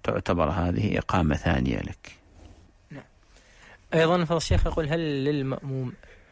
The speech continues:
Speaker 2: قول 'سمع الله لمن حمده'؟"
Speaker 1: الحمد لله، نعم، ثبت هذا في الحديث الصحيح، أنه قال: "فإذا قال 'سمع الله لمن حمده' فقولوا 'سمع الله لمن حمده، ربنا ولك الحمد'".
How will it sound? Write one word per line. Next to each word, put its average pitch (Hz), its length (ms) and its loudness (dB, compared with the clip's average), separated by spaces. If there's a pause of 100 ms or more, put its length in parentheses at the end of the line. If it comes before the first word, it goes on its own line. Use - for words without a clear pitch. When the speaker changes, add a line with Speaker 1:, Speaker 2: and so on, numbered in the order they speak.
(220)
Speaker 2:
قول 135 300 2
'سمع 127 360 -2
الله 117 360 -2
لمن 117 260 -6
حمده'؟" 139 480 -6 (1400)
Speaker 1:
الحمد 107 440 0
لله، 101 140 2
نعم، 110 280 0
ثبت 110 400 -2
هذا 87 240 -2
في - 100 -12
الحديث 85 380 -6
الصحيح، - 760 -4 (520)
أنه 80 280 0
قال: 82 300 0
"فإذا 87 380 0
قال 85 340 0
'سمع 76 380 0
الله 78 300 0
لمن 71 220 -2
حمده' 139 400 0
فقولوا 101 460 0
'سمع 80 360 -2
الله 73 300 0
لمن 69 260 -2
حمده، 170 340 0
ربنا 71 360 0
ولك - 280 -2
الحمد'". - 420 -8